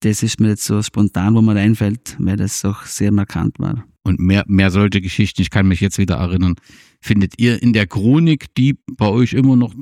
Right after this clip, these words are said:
Speaker 2: zu bestellen ist? Im, im
Speaker 1: Wir haben sie immer noch am Lager, ob es jetzt direkt in einem Online-Shop ist, aktuell weiß ich nicht. Aber
Speaker 2: Aber
Speaker 1: es
Speaker 2: sie
Speaker 1: wäre jetzt
Speaker 2: wäre
Speaker 1: ein gut,
Speaker 2: da.
Speaker 1: es wäre jetzt ein guter Grund, um sie wieder online stellen.
Speaker 2: <laughs> Und, und wer Interesse hat, der bekommt sie auf jeden Fall.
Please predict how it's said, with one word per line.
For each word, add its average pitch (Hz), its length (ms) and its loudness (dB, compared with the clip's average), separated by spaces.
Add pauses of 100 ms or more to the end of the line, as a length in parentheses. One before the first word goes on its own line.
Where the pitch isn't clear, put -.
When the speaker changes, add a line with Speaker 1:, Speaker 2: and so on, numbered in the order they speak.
(120)
Speaker 2:
zu - 140 -6
bestellen 131 500 -2
ist? 135 200 -2
Im, 127 180 -4
im 123 160 -4
Speaker 1:
Wir 139 140 2
haben 127 280 2
sie 127 120 -2
immer 131 100 4
noch 123 500 0
am 117 160 0
Lager, 113 360 -2
ob 117 100 -6
es - 60 -14
jetzt - 300 -8 (340)
direkt 123 280 0
in 123 60 2
einem 117 120 4
Online-Shop 123 520 0
ist, 120 180 -6
aktuell 117 300 -4
weiß 113 260 -4
ich 127 60 0
nicht. 123 280 -2
Aber 120 120 0
Speaker 2:
Aber 123 140 4
Speaker 1:
es 123 40 0
Speaker 2:
sie 117 80 2
Speaker 1:
wäre 123 100 4
jetzt 117 100 4
Speaker 2:
wäre 120 100 2
Speaker 1:
ein - 0 -
gut, 151 100 2
Speaker 2:
da. 101 100 -4 (180)
Speaker 1:
es - 100 -10
wäre 143 100 2
jetzt 131 140 -2
ein 135 60 0
guter 147 320 0
Grund, 135 360 2
um 131 100 2
sie 127 140 -4
wieder 123 240 0
online 127 280 0
stellen. 113 320 -2 (220)
Speaker 2:
<laughs> - 200 -6
Und, 139 300 0
und 110 180 0
wer 113 160 2
Interesse 104 480 -2
hat, 95 140 -4 (340)
der 98 100 2
bekommt 101 360 0
sie 92 40 0
auf 87 100 -4
jeden 101 140 2
Fall. 98 220 0